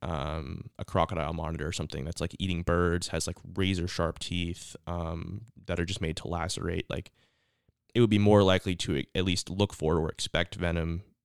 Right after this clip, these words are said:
in a species like that. So it's just an incredibly diverse group that, um, yeah, a lot of people are looking into the, the morphology and trying to find, like, venom glands, or looking into the microbiomes or chemistry of the saliva. And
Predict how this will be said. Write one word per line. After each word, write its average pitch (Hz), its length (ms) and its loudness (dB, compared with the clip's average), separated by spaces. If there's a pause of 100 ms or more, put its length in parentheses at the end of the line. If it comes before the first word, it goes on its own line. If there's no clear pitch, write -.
in 90 100 -2
a 85 60 -2
species - 420 -6
like - 140 -8
that. 80 280 -6 (240)
So 87 160 2
it's - 80 2
just - 180 0
an 80 60 -2
incredibly 92 460 0
diverse 85 480 -2
group 76 420 -6 (280)
that, 87 260 -6 (320)
um, - 480 -6 (600)
yeah, 90 300 2
a 98 60 4
lot 101 200 6
of - 40 0
people 98 220 2
are 87 40 6
looking 90 260 2
into 87 220 -2
the, 85 300 0
the 92 80 -4
morphology 85 640 0
and 85 80 -4
trying 85 200 -4
to 87 60 -4
find, 87 240 -2
like, 90 140 -6
venom 92 220 -2
glands, 90 320 -4
or 90 40 -4
looking 90 280 -4
into 87 240 -6
the 87 340 -4 (640)
microbiomes 92 1120 2
or 87 220 0
chemistry 87 520 -2
of 85 100 0
the 92 60 -2
saliva. 85 640 -2
And 82 320 -6